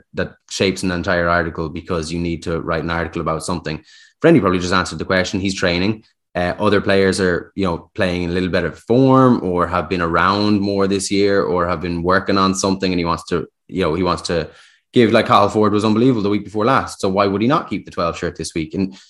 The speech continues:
you've got Lions in two weeks who, you know, they're not necessarily the best team, but they'll be big and they'll be heavy and they'll need a leader. And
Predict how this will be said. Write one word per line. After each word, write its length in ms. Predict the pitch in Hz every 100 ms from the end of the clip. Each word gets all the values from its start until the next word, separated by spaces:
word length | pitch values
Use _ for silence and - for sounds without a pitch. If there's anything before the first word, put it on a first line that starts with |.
| _
you've 80 | 98
got 140 | 107
Lions 360 | 113 123 139 113
in 80 | 98
two 160 | 110
weeks 260 | 113 127 -
who, 360 | 107 101 92 - _ _ _ _ _
you 100 | 104
know, 60 | 95
they're 120 | 95
not 280 | 107 107 85
necessarily 400 | 95 - 101 90
the 80 | 87
best 240 | 107 131
team, 380 | 113 92 80 76
but 320 | 104 87 -
they'll 180 | 101 92
be 220 | 85 92
big 280 | 78 90 107
and 100 | 90
they'll 80 | 85
be 100 | 82
heavy 320 | 90 110 98
and 100 | 85
they'll 120 | 85
need 240 | 87 95 90
a 40 |
leader. 380 | 80 107 113 82
And 180 | 82